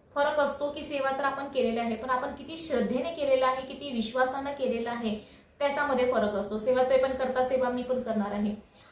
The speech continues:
पण लाभणार तुम्हाला केव्हा, तुमचे कामं केव्हा होणार आहे, जेव्हा तुम्ही पूर्ण श्रद्धा टाकून असं करणार आहे की नाही ह्या गोष्टी केल्यानं केंद्रामध्ये आलेली आहे, मी स्वामीच्या दरबारात जर आलेली आहे तर माझं काम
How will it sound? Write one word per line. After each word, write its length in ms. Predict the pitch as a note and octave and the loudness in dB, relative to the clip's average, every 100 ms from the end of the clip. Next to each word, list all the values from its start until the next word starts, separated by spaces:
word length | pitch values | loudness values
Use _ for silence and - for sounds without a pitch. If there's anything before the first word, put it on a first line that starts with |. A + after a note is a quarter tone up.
| - - | -14 -6
पण 200 | C#4 B3 - - | -4 -4 -8 -8
लाभणार 540 | A#3 B3 A#3+ C4 D4+ D4+ | 2 6 6 4 2 -2
तुम्हाला 300 | C4+ B3+ B3 | 0 2 2
केव्हा, 280 | B3+ B3 | 0 -2
तुमचे 260 | B3 B3 B3+ | -2 -4 -4
कामं 300 | B3+ A#3+ C4+ | -4 -4 -4
केव्हा 260 | C4 C4 B3+ | -2 0 0
होणार 300 | B3 A#3+ A3+ | 0 -2 -4
आहे, 240 | A3 A3+ | -2 -4
जेव्हा 200 | A3+ A3+ | -2 -4
तुम्ही 220 | B3 B3 | -4 -6
पूर्ण 460 | B3 D#4+ E4+ E4+ E4 - | -6 -4 0 0 -2 -6
श्रद्धा 560 | - B3+ B3+ G#3+ C#4 D4+ | -2 6 6 4 0 0
टाकून 260 | C#4 C#4+ | 0 -2
असं 200 | C#4 C4+ | -2 -2
करणार 300 | B3+ B3 B3 | 0 0 0
आहे 80 | B3 | -2
की 140 | C4+ | -2
नाही 240 | C4 A#3+ A3+ | -2 -2 0
ह्या 100 | B3+ | 2
गोष्टी 300 | C4 C4 B3+ | 0 -2 -6
केल्यानं 460 | B3 G#3+ G#3+ G#3+ C4 B3+ - - - - | -4 -2 2 2 0 -2 -6 -18 -10 2
केंद्रामध्ये 520 | A#3 A#3+ B3+ B3+ B3+ | 4 4 4 4 4
आलेली 400 | A3+ A3 A#3 B3+ | 4 2 2 2
आहे, 300 | B3 B3+ C4 | 2 0 -2
मी 60 | |
स्वामीच्या 460 | B3+ C4 A3+ B3+ C4 | -2 -2 0 0 0
दरबारात 460 | G#3+ A3 C4+ D4 C#4+ | 2 4 4 2 2
जर 120 | C4 | 2
आलेली 340 | A#3+ A#3 A#3 | 2 0 0
आहे 260 | A#3+ A#3+ B3+ | 0 2 2
तर 60 | |
माझं 320 | B3+ A#3+ A3 B3 | 2 0 0 -2
काम 460 | B3 B3 C#4 B3 | 0 4 4 2